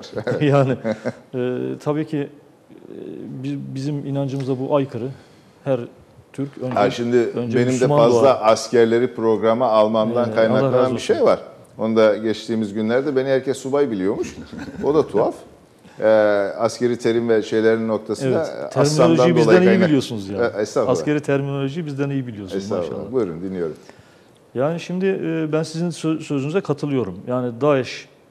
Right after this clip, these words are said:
Speaker 1: denen, e, örgüt, e, önce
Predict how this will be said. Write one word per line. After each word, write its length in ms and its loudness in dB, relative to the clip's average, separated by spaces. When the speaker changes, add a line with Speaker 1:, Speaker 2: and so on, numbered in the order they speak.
Speaker 1:
denen, 320 -4
e, 40 -6
örgüt, 380 -4
e, 60 -12
önce 420 0